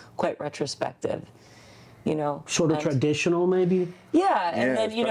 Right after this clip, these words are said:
Speaker 3: very
Speaker 1: like, hip-hop and
Speaker 3: referential
Speaker 1: pop
Speaker 3: and
Speaker 1: and R and B and all of that is, like, really forward-thinking, always kind of reinventing, always, um, pushing the envelope, you know?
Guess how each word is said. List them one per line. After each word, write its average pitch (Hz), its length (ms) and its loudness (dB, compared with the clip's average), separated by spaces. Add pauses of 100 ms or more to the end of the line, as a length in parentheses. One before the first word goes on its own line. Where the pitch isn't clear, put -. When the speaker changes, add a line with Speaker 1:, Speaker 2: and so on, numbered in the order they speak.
Speaker 3:
very - 40 0
Speaker 1:
like, 208 180 0
hip-hop 214 500 -4
and 175 120 -4
Speaker 3:
referential 170 120 -4
Speaker 1:
pop 208 200 -4
Speaker 3:
and 165 80 -2
Speaker 1:
and 175 120 0
R 180 140 0
and 175 140 -4
B 214 160 2
and 170 100 0
all 160 160 2
of 156 120 -4
that 196 180 0
is, 160 160 -4
like, 139 240 0
really 208 500 2
forward-thinking, 175 880 0
always 175 460 0
kind 160 180 -4
of 151 120 -2
reinventing, 160 920 -2
always, 156 500 -2 (540)
um, 151 380 -4 (540)
pushing 175 380 -2
the 139 120 -2
envelope, 143 640 -2
you 151 80 0
know? 143 340 -2